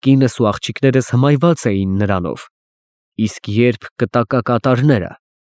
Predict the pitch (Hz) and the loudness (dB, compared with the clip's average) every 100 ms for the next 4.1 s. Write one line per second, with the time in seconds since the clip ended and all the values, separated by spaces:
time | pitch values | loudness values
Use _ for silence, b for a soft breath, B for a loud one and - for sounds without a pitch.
0 | _ 107 110 127 - 117 107 107 156 147 | _ -2 0 2 2 2 2 0 0 0
1 | 107 - 101 - 85 53 - _ _ _ | -2 -2 -4 -4 -6 -8 -14 _ _ _
2 | _ - 101 160 156 - 110 113 135 127 | _ -4 2 4 4 2 -2 0 0 0
3 | - - - 123 139 123 135 120 156 147 | -4 -8 -4 -2 0 0 -2 0 2 4
4 | 131 | 4